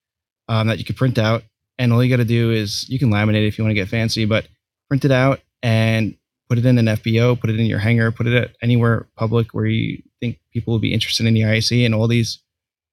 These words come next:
crazy millennials gotta do is, uh, or if you know how to work your iPhone or, or Droid, Galaxy, whatever, or your Sidekick flip phone,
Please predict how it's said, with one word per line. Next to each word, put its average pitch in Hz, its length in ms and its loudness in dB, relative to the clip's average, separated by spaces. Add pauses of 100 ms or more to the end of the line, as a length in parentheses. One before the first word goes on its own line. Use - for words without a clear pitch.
(200)
crazy 123 320 2
millennials 120 480 0
gotta 113 160 -2
do 123 220 0
is, - 460 -4
uh, 107 80 0
or 107 180 0
if 104 60 -2
you 110 80 2
know 113 80 2
how 113 60 2
to 110 60 2
work 110 180 -2
your 110 100 0
iPhone 107 440 2
or, 95 360 -2 (400)
or 101 460 0
Droid, 107 380 0 (920)
Galaxy, 113 420 2
whatever, 110 400 2 (160)
or 110 160 2
your 104 240 2
Sidekick 107 480 -2 (240)
flip - 180 -12
phone, 110 340 2